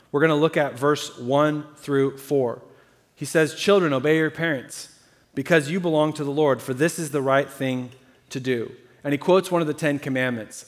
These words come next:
"Honor your father and mother. This is the first commandment with the promise. If you honor your father and mother, things will go well for you, and you will have a long life on the earth. Fathers, do not provoke your children to anger by the way you treat them. Rather, bring them up with the discipline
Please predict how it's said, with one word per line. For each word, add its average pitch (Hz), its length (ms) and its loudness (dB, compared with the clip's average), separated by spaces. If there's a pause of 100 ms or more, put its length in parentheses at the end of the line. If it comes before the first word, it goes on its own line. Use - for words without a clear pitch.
"Honor 156 280 2
your 147 140 0
father 135 540 -2 (300)
and 127 160 -4
mother. 120 340 0
This 131 200 -8
is 135 100 -6
the 131 80 -8
first 147 300 -2
commandment 139 300 -2
with 123 100 -6
the 131 80 -8
promise. 123 520 -4
If 139 180 -10
you 135 160 -8
honor 151 460 0 (420)
your 135 100 -6
father 143 320 4
and 131 80 -2
mother, 123 280 0
things 135 320 -4
will 131 80 -4
go 123 160 0
well 123 220 2
for 123 180 -8
you, 104 260 -10 (320)
and 131 140 -4
you 147 80 4
will 147 100 4
have 139 160 0
a 127 60 -4
long 127 260 0
life 123 380 -2
on 120 120 -6
the 117 140 -6
earth. 110 360 -10 (360)
Fathers, 147 640 2
do 139 80 -8
not 147 200 0
provoke 143 360 0
your 139 80 -6
children 139 380 -2
to 127 140 -8
anger 147 340 0
by 123 140 2
the 123 100 -2
way 127 140 0
you 123 120 -4
treat 127 280 -8
them. 113 200 -6
Rather, 123 240 -2
bring 135 240 -2
them 131 120 -2
up 123 140 -6
with 120 100 -14
the 120 60 -10
discipline 110 680 -8